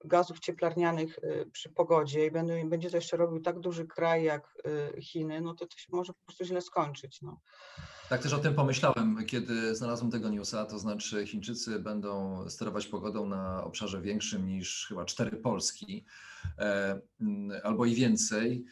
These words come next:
Speaker 2: e, że oni majstrują właśnie. To majstrowanie przy, mm, przy klimacie skończyło się tym, że mamy, mamy kli-, mamy kryzys i to taki kryzys permanentny, zgadza się, i ekologiczny,
Speaker 1: Tak.
Speaker 2: i klimatyczny.
Speaker 1: Tak, dokładnie. Czy no Chiny już sobie już też same pomajstrowały przy swoim, przy,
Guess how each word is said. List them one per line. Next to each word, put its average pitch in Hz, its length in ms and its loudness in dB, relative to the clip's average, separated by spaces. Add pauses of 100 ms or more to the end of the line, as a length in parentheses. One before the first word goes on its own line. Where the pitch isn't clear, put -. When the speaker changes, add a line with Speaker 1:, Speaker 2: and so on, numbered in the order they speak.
(380)
Speaker 2:
e, 107 140 2
że 127 120 2
oni 147 160 4
majstrują 143 580 8
właśnie. 95 280 2
To 113 80 2
majstrowanie 135 920 6
przy, 131 560 6
mm, 113 540 4
przy - 180 0
klimacie 131 760 6
skończyło 131 480 2
się 123 180 0
tym, 143 240 6
że 139 160 4
mamy, 127 280 4 (220)
mamy 151 240 8
kli-, - 280 4
mamy 143 240 6
kryzys 143 480 8
i - 40 -6
to 120 200 0
taki 120 240 -4
kryzys 127 360 0
permanentny, 143 560 6
zgadza 107 320 0
się, 147 240 0
i 120 240 2
ekologiczny, 127 640 4
Speaker 1:
Tak. 123 120 4
Speaker 2:
i - 20 -6
klimatyczny. 107 680 -2 (440)
Speaker 1:
Tak, 160 160 -8
dokładnie. 160 460 0 (360)
Czy 254 120 -2
no 269 120 6
Chiny 285 240 6
już 269 80 8
sobie 240 200 10
już 247 120 8
też 240 180 8
same 240 260 8
pomajstrowały 220 680 8
przy 190 160 -8
swoim, 185 400 4
przy, - 160 -14